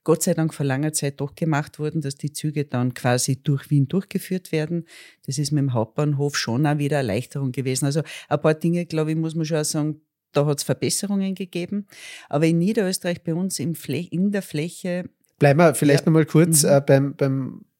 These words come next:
Speaker 2: Hauptbahnhof und auch das,
Speaker 1: Mhm.
Speaker 2: was gut gelaufen ist. Also einerseits vielleicht noch ein Beispiel zum Wagenmaterial.
Speaker 1: Mhm.
Speaker 2: Äh, zwanzig zwanzig war es, als die Leonore Gewessler unter
Speaker 1: Genau.
Speaker 2: ihrer Ägide die neuen Doppelstockzüge, äh, bestellt worden sind,
Speaker 1: Mhm.
Speaker 2: die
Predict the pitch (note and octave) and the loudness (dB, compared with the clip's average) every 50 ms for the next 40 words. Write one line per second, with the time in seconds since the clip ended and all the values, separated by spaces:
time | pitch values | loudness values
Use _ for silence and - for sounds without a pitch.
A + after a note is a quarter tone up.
0 | _ B2 - B2 C3 - - E3 D3 D#3 D3 C#3+ C#3 C3 C3 B2+ D#3+ D#3+ D3 C#3+ | _ -2 0 0 2 4 4 6 6 6 6 4 2 2 2 2 2 2 2 2
1 | F#3 C#3+ A#2+ - - D#3+ D#3+ - - D#3+ D3+ D3 C#3+ - E3 D#3+ D3+ D3+ C#3 C3 | 2 0 0 0 -2 -2 0 2 4 6 6 6 6 6 2 4 4 4 4 4
2 | D3+ - C3+ C#3 D#3 D3 - D3+ C#3 - - D#3 D3 C3+ C3 - C3+ C3+ C#3 C#3 | 2 2 2 2 2 4 4 2 0 0 0 0 0 0 2 2 2 2 2 2
3 | C3 A2+ B2+ B2 - - C#3 B2+ - D3 B2+ G#2+ G#2+ A#2+ C#3 D#3 D#3 D#3+ D3+ - | 2 2 2 0 0 -2 -2 0 0 0 0 2 2 2 2 4 2 2 2 0
4 | D#3 C#3+ D3 C#3+ C#3 D3 D3 - E3+ E3 D3+ D#3+ F#3+ G3+ G3 - - _ _ D3 | 0 2 4 4 4 2 0 0 -2 -2 -2 -2 -4 -6 -8 -12 -20 _ _ 0
5 | C3 B2+ C3+ C3 A#2 - - C#3 B2+ B2+ - - C#3 - - - A#2 A#2+ C#3 D3 | 4 4 4 4 2 2 2 2 2 2 2 0 -2 -2 -2 0 0 0 0 2
6 | - D#3+ C#3 C3 B2+ B2 B2+ C3+ C3 - D3 C3+ - - C3 B2 C3 C3 B2+ C3 | 2 0 0 2 2 2 4 4 4 2 2 2 2 0 0 2 2 2 2 2
7 | B2+ B2 B2 C3 C3 - B2+ B2 C#3 C#3 C3 - - - C3+ C3+ C#3 C3+ - F#3 | 2 2 2 0 0 -2 0 2 2 2 2 2 2 4 4 4 4 4 2 2
8 | - - C#3 C#3 C#3+ C#3+ C#3 C3+ C3 - C3+ C3+ C#3 C#3 C#3+ C#3 C3 - - - | 4 4 6 8 8 8 6 6 2 0 0 2 4 6 6 4 4 2 -4 -14
9 | - - - C#3 C3 B2+ B2 A#2+ B2 C3+ C#3 C3 C3 C3 C3 - D#3+ - - D#3+ | -20 -4 0 2 4 6 8 8 8 6 6 4 4 2 4 2 0 2 4 2
10 | D3 D3 - - - D#3 D3 D3 D3+ D3+ D3 D3+ D3 D3 - - _ _ _ _ | 2 2 0 0 2 2 4 6 6 8 8 6 4 2 -6 -20 _ _ _ _
11 | _ - C3 B2+ B2+ B2+ B2+ C3 C3 C3 - - - B2 - - B2 B2+ C#3+ C#3+ | _ -2 0 2 4 4 4 4 4 2 2 0 -2 0 2 4 4 4 6 6
12 | D#3 C#3+ C3+ B2+ D3+ E3 D#3 D#3+ C#3 C3+ C3 C3 C3+ | 6 6 6 6 4 4 4 4 4 6 6 6 6